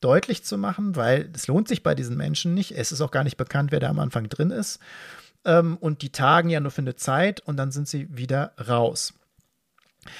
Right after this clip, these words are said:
Natürlich gibt's da auch eine öffentliche Beeinflussung und so weiter. Die werden wir auch nicht abstellen können.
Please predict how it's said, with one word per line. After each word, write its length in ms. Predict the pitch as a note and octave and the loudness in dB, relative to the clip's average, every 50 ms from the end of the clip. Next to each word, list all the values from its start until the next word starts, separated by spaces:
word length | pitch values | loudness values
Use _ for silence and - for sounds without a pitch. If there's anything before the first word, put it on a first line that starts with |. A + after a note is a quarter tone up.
| - - - | -12 -2 2
Natürlich 560 | D3 D#3+ - - - D#3+ F#3+ A3 A#3+ F3+ - | 2 2 2 0 0 0 2 2 2 2 2
gibt's 200 | D#3 C#3+ - - | 0 0 0 2
da 140 | - C3+ - | 0 0 4
auch 280 | - A2+ E3 G3 - - | 6 6 6 6 6 2
eine 80 | D#3 C#3 | 0 0
öffentliche 680 | C3+ - - C#3 C3+ - - C3+ - B2+ A#2 - B2 G#2 | 0 0 0 0 -2 -2 -4 -10 -8 -6 -6 -6 -6 -6
Beeinflussung 720 | A2+ G#2 - A2+ A2 A2+ A2 - - A#2+ - - A#2 A#2 | -6 -6 -4 -4 -4 -4 -4 -6 -10 -10 -8 -8 -10 -10
und 100 | G#2+ G#2+ | -10 -8
so 140 | - A#2+ A#2+ | -10 -8 -8
weiter. 260 | A2+ G2+ G2+ - G#2+ | -8 -6 -6 -6 -4
Die 160 | G#2 B2+ C3+ | -4 -2 0
werden 160 | B2+ C#3 C#3+ | 2 4 4
wir 100 | C#3+ D3+ | 4 4
auch 120 | D3 - - | 2 2 -2
nicht 160 | C3+ - - | -6 -6 -6
abstellen 520 | D#3+ - - - - - B2 A2+ G2+ G#2 | -8 -6 -4 -4 -4 -4 -4 -6 -6 -8
können. 300 | - - B2+ C#3+ D#3+ F#3+ | -8 -8 -6 -6 -6 -6